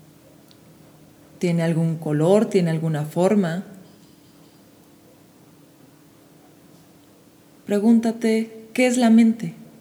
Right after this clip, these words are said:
Como que hablamos mucho de la mente, pero pocas veces realmente nos cuestionamos o indagamos en qué es este aparato tan familiar y al mismo tiempo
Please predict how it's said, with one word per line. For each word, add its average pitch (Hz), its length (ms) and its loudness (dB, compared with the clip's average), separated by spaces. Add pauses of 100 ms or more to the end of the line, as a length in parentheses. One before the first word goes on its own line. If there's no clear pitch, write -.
(2000)
Como 175 220 -6
que 185 180 -6
hablamos 214 520 2
mucho 226 260 0
de 196 120 -2
la 185 100 -4
mente, 190 320 -6
pero 156 720 -8 (1080)
pocas 208 300 -2
veces 208 280 -2
realmente 190 380 -2
nos 170 160 -8
cuestionamos 160 1000 -8 (760)
o 170 100 -6
indagamos 170 960 -4 (420)
en 180 140 -2
qué 202 200 2
es 208 140 0
este 202 220 -6
aparato 170 560 -6 (1200)
tan 156 220 -6
familiar 156 500 -2 (800)
y - 80 -6
al 165 100 -2
mismo 160 300 -4
tiempo 151 640 -6